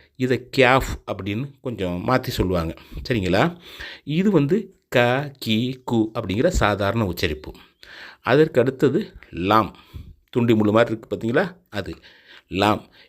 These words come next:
இந்த லாம்ங்கிறது இங்கிலீஷ்ல எள்ளு. அது எள்ள வந்து இப்படி திருப்பி போடுவாங்க. இது இப்படி போட்டிருக்கு, அவ்வளவுதான். எள்ளுடைய உச்சரிப்பை தரும்.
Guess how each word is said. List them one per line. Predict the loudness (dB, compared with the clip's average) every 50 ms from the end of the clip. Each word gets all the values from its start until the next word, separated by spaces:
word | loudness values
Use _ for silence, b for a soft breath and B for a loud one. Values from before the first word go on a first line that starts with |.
| b
இந்த | _ -4 0 0 2
லாம்ங்கிறது | 2 2 4 2 2 2 2 2 2 2 0
இங்கிலீஷ்ல | -2 -4 -2 0 -2 0 0 0 -2 -2 -2 0 0 2 4 4
எள்ளு. | 4 4 4 2 0 -2 -4 -12 _
அது | -6 -4 0 0
எள்ள | 2 4 4 4
வந்து | 2 2 2 -2
இப்படி | -2 -2 0 0 0
திருப்பி | 2 0 -2 -2 -4 -6
போடுவாங்க. | -2 0 0 2 2 0 -2 -2 -2
இது | -2 0 0
இப்படி | 0 2 0 0
போட்டிருக்கு, | 0 0 -2 0 0
அவ்வளவுதான். | 2 2 2 2 0 -2 -4 -4 0
எள்ளுடைய | 0 2 4 4 6 6 6 4
உச்சரிப்பை | 4 2 0 -2 -2 0 -2 -2 -4 -2
தரும். | -4 -4 -4 -4 -8 -12